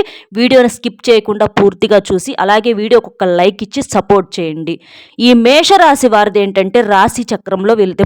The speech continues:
మొట్టమొదటి రాశి అన్నమాట. పన్నెండు రాసులు ఉన్నప్పటికీ కూడా ఈ మేషరాశి వారిని పెద్ద పెద్ద మహానుభావులు శాస్త్రాల్లోనే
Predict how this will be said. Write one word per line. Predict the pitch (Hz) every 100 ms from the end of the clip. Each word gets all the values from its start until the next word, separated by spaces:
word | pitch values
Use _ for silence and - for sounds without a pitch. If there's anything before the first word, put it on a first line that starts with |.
| 180
మొట్టమొదటి | 180 _ 285 277 254 -
రాశి | 190 180 196
అన్నమాట. | 175 165 165 175 - _ -
పన్నెండు | 196 196 233 254 226
రాసులు | 196 190 240 320 277
ఉన్నప్పటికీ | 226 214 196 - 202
కూడా | 196 196 233 427 - - - -
ఈ | 233 247 226
మేషరాశి | 240 294 330 302 262 233 240 233
వారిని | 208 196 202 214 285
పెద్ద | 247 190 226
పెద్ద | 226 190 208 202
మహానుభావులు | 190 202 233 233 220 202 196 196 214
శాస్త్రాల్లోనే | 220 202 202 208 233 226 214 214 214